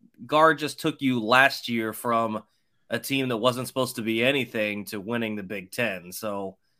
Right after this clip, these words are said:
I, I think you gotta be a little bit careful there. So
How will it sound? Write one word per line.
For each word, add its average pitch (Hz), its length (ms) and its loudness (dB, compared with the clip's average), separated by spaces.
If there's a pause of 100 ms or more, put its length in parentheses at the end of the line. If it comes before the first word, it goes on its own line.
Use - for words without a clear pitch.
(340)
I, 117 300 0
I 127 40 0
think 131 240 -4
you 135 100 -4
gotta 120 220 2
be 117 140 -2
a 113 60 -2
little 113 240 -2
bit 101 240 -10
careful 117 380 -2
there. 98 320 -6
So 110 420 0